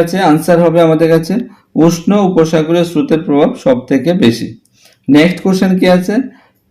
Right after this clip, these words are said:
সিক্সটিন নাম্বার, সবচেয়ে বেশি জাহাজ চলাচল চ-,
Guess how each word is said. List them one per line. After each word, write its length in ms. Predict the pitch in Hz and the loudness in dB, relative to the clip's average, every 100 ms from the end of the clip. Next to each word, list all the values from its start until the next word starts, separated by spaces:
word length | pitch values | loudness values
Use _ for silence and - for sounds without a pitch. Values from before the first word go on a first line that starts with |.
| _ - | _ -6
সিক্সটিন 360 | - 180 - 180 160 | 0 0 2 2 4
নাম্বার, 260 | 147 170 - - - _ _ _ _ _ - | 4 2 0 -8 -20 _ _ _ _ _ 0
সবচেয়ে 400 | 175 175 208 202 165 | 0 0 0 2 4
বেশি 280 | 165 170 190 247 - 131 | 2 0 -2 -2 -2 -2
জাহাজ 260 | 139 151 170 170 | 2 4 2 0
চলাচল 380 | 175 170 170 156 147 | 2 2 2 -2 -2
চ-, 160 | 139 | -6